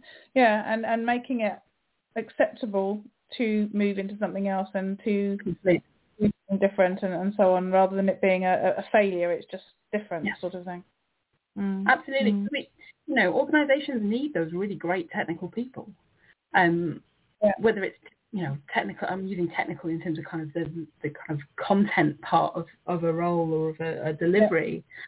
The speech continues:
Speaker 2: Not
Speaker 1: Mm.
Speaker 2: everybody needs to be a people leader. Not everybody needs
Speaker 1: No.
Speaker 2: to be the leader, but
Speaker 1: No.
Speaker 2: it, it's important that that's understood.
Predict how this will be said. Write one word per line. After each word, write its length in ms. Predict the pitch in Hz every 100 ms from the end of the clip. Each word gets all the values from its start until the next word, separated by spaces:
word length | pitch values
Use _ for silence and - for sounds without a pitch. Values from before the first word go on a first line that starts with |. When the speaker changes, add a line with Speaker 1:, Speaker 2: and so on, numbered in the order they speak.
| _ _ - -
Speaker 2:
Not 180 | 214 233
Speaker 1:
Mm. 60 | 220
Speaker 2:
everybody 340 | 220 233 214 220
needs 220 | 196 208 -
to 60 | -
be 140 | 220 190
a 60 |
people 300 | - 202 180
leader. 340 | 165 156 156 165
Not 180 | 180 190
everybody 380 | 190 185 175
needs 220 | 175 175 220
Speaker 1:
No. 80 | 202
Speaker 2:
to 20 |
be 100 | 196
the 140 | 170
leader, 280 | 170 170 - - _ -
but 240 | 165 -
Speaker 1:
No. 320 | 214 196 190 208 202 196
Speaker 2:
it, 200 | 185 208 _ _ _ _ _ _ _ -
it's 260 | 175 175
important 460 | 202 180 196 180 151
that 100 | 151
that's 240 | 165 -
understood. 460 | 170 147 - -